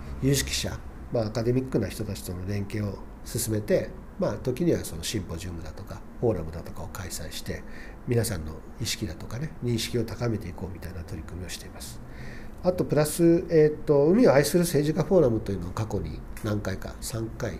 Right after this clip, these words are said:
か、開催させていただいて、実は地域行政だとか、地域の、あの、地方議員さんだとか、国会議員さんの中にもですね、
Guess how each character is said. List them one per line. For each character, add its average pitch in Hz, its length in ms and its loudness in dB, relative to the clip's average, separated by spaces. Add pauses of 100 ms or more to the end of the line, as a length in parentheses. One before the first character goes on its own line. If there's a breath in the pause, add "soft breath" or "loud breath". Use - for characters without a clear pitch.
(240)
か、 - 100 -8 (400 loud breath)
開 98 180 -2
催 98 180 -4
さ 95 120 -8
せ - 120 -8
て 92 60 -4
い 87 40 -6
た 95 120 -6
だ 92 120 -8
い 92 60 -8
て、 135 340 0 (140)
実 131 280 4
は 135 180 8 (440 loud breath)
地 117 140 -2
域 110 180 -4
行 113 140 2
政 104 260 -2
だ 82 120 -8
と 92 60 -8
か、 87 440 -8
地 113 140 -4
域 104 160 -6
の、 85 120 -6 (200)
あ 98 100 -6
の、 92 100 -6
地 - 180 -4
方 107 140 0
議 107 140 -2
員 104 80 0
さ 92 140 -4
ん 90 60 -6
だ 85 120 -8
と - 100 -8
か、 - 260 -8 (460)
国 120 140 0
会 143 200 4
議 147 60 4
員 147 80 4
さ 98 140 -2
ん 85 40 -2
の 82 60 -4
中 92 240 -4
に 87 120 -6
も 85 120 -6
で 92 60 -8
す - 100 -8
ね、 90 180 -8